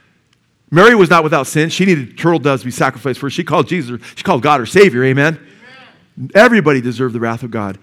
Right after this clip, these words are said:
Speaker 1: but he's the only one that's suffering it now at that, that point, 'cause it's all isolated on his son. I'm saying he becomes the, the object of God's wrath.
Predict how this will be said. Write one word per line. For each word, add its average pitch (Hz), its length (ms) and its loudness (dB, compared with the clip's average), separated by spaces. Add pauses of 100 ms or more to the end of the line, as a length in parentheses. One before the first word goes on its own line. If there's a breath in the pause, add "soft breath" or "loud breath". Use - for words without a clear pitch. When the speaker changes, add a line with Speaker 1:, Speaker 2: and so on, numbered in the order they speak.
(160 soft breath)
Speaker 1:
but 135 120 0
he's 185 280 0
the 139 60 -2
only 175 180 -2
one 165 140 -4
that's 147 180 -8
suffering 147 380 -6
it - 80 -10
now 113 180 -6
at 110 80 -10
that, 98 220 -12
that 110 160 -8
point, 117 340 -10 (880)
'cause 120 140 -6
it's - 80 -12
all 127 240 -6
isolated 131 400 -4
on 117 80 -4
his 110 160 -10
son. 110 340 -8 (480)
I'm 98 100 -14
saying 120 200 -4
he 139 160 -2
becomes 120 340 -8
the, 113 160 -8 (200 loud breath)
the 120 100 -8
object 117 420 -6
of 113 120 -10
God's 110 260 -8
wrath. 113 420 -10